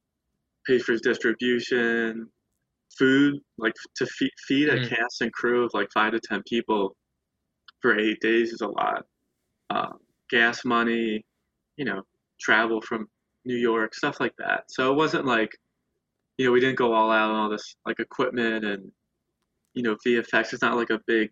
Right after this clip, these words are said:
Speaker 1: movie, but, uh, it just really helped a lot.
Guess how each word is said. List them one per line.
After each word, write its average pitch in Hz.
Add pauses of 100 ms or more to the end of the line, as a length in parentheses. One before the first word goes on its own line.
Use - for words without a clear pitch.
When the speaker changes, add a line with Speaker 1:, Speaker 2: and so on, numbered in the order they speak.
(140)
Speaker 1:
movie, 117
but, 110
uh, 50 (680)
it 127
just 131
really 123
helped 107 (760)
a -
lot. -